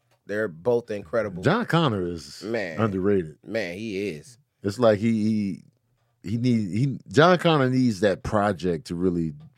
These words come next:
Speaker 2: put
Speaker 1: He
Speaker 2: people
Speaker 1: put out
Speaker 2: on
Speaker 1: a
Speaker 2: to him.
Speaker 1: lot of material too.
Speaker 2: He
Speaker 1: I
Speaker 2: needs
Speaker 1: love
Speaker 2: that
Speaker 1: it.
Speaker 2: one,
Speaker 1: Yeah.
Speaker 2: that one project 'cause he can, he can rap his ass off. And so I was just like, "Yo, this right here is my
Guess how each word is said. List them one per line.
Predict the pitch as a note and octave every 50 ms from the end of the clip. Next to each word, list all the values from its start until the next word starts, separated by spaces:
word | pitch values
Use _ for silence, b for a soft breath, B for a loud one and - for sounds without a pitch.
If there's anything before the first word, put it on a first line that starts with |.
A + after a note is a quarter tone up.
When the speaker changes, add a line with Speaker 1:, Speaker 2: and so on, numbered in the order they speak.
| _ _ _ _ _ _ _ _ _ _ - - - - _
Speaker 2:
put | _ - A2+
Speaker 1:
He | - D3+ F3+
Speaker 2:
people | A3 F#3 F3
Speaker 1:
put | E3
out | C#3+ C3+ B2+ A#2+
Speaker 2:
on | A#2
Speaker 1:
a | G#2+
Speaker 2:
to |
him. | G#2+ A#2
Speaker 1:
lot | B2+ C3+ C#3 B2+ - - _
of | A2 A#2 A#2 A2+
material | A2+ A2+ - - C3+ C#3 C3+ B2 A#2 G#2+
too. | F#2+ - C3+ B2+ G#2+ F#2 -
Speaker 2:
He | - C3
Speaker 1:
I | C#3 C#3 C#3
Speaker 2:
needs | B2+ A#2+ A2 A2+
Speaker 1:
love | B2 A#2+ A#2 A2+ G2+
Speaker 2:
that | G#2+
Speaker 1:
it. | G#2
Speaker 2:
one, | A2 A#2+ B2 B2+ B2+ B2+ B2+ B2 A#2+ A#2 A#2 A2+ G#2+ G#2+ G#2 _ _ _ _
Speaker 1:
Yeah. | F#2+ A#2 A#2+ A#2 G#2 F2+ - _ _
Speaker 2:
that | - G2+ G2+
one | G2 G#2+ B2 B2 A2
project | F#2 A2+ A#2 A2 G#2+ F#2+ E2+
'cause | - G2+ F#2
he | A#2+ C3
can, | - G#2 F#2 E2+ E2
he | D2 G2 G#2+
can | - F2+
rap | F2 F#2+ F#2 F2+ D2
his | E2+ D#2+ F#2
ass | F#2+ F#2+ F#2 F2 - -
off. | F2+ E2 D#2 D2+ - B B B B B B
And | G#2 A2 G#2
so | - - C3 B2 A#2+ A#2 A2+ A2 G#2 G2+ G2+ F#2 E2+ _ _ _ _ _
I | - F#2 G#2+
was | G#2+ F#2
just | E2+ D2 C#2+
like, | E2 E2 D#2+
"Yo, | E2 E2 D#2+
this | D#2+ F#2+ G#2 -
right | F#2 E2+ D#2+ E2 D#2+
here | D#2+ F#2+ G2 F#2+ F2 E2
is | D2+ C2+
my | E2 F#2 F#2 F2+ F2 D#2+